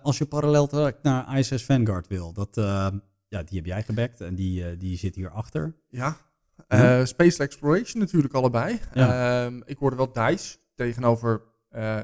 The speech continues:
Speaker 2: dice.
Speaker 1: Ja.
Speaker 2: <laughs> Of de dice tegenover nog meer dice.
Speaker 1: Ja.
Speaker 2: Ehm, dus a-, absoluut. Eh, maar, eh, dogfights zie ik niet gebeuren in, eh, in I S S Vanguard.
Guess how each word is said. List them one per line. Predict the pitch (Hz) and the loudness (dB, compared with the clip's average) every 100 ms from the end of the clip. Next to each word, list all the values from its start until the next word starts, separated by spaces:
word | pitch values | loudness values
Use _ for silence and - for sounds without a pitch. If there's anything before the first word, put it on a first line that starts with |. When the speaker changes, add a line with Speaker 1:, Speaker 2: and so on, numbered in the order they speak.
| 117 | -8
Speaker 2:
dice. | 104 170 - - - - | -6 -4 2 2 2 6
Speaker 1:
Ja. | - 208 143 247 | 10 12 12 12
Speaker 2:
<laughs> | 185 247 180 220 190 165 185 156 175 160 - 139 113 135 | 12 12 12 10 10 10 12 10 10 8 6 -2 -2 -8
Of | 131 | 0
de | 139 - 143 _ | 0 0 -12 _
dice | 117 139 - | -8 -8 -6
tegenover | 131 120 104 101 | -8 -6 -8 -6
nog | 151 | -6
meer | 214 | -6
dice. | - 339 - | -10 -14 -4
Speaker 1:
Ja. | 123 120 | 0 2
Speaker 2:
Ehm, | 127 123 123 120 117 117 117 _ _ _ | 0 -6 -8 -6 -6 -6 -10 _ _ _
dus | 117 113 - | -6 -6 -4
a-, | - | 2
absoluut. | 120 82 110 - 120 196 - _ | 2 0 -8 -4 -2 -2 -6 _
Eh, | - 104 104 107 104 104 | -14 -10 -8 -4 -4 -4
maar, | 107 110 110 107 | -4 -4 -4 -8
eh, | - 104 104 | -12 -14 -4
dogfights | 131 151 - 104 98 - | -2 -2 -4 -6 -8 -16
zie | - 143 | -12 -8
ik | 127 | -6
niet | 139 143 | -2 -2
gebeuren | - 104 131 170 | 0 -4 -6 -8
in, | 151 156 | -12 -14
eh, | 143 143 139 135 131 | -12 -10 -10 -10 -10
in | 135 139 | -12 -12
I | |
S | 135 | -14
S | 135 | -18
Vanguard. | 127 131 127 | -18 -14 -14